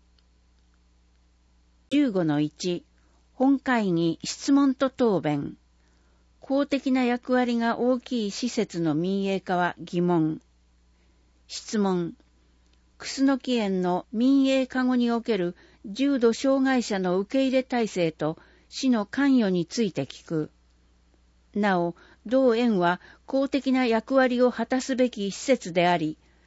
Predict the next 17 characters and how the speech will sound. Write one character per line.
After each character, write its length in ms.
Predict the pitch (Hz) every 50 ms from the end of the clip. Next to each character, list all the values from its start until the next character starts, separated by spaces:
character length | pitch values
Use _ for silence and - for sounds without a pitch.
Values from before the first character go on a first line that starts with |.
| _ _ _ _ -
民 280 | - 226 247 254 262 262
営 180 | 262 254 254 247
化 140 | - 247
に 120 | 247 247 226
は 120 | 208 196
馴 300 | 196 185 190 202 208 269
染 20 | 269
ま 120 | 285 285
な 160 | 269 254 214
い 80 | 202 190
と 260 | - - 180 180 185
意 120 | - 262 254
見 260 | - 220 180 165 156
し 120 | - -
て 160 | - - 180 180
お 120 | 175 160
く。 320 | - - 165 156 160 -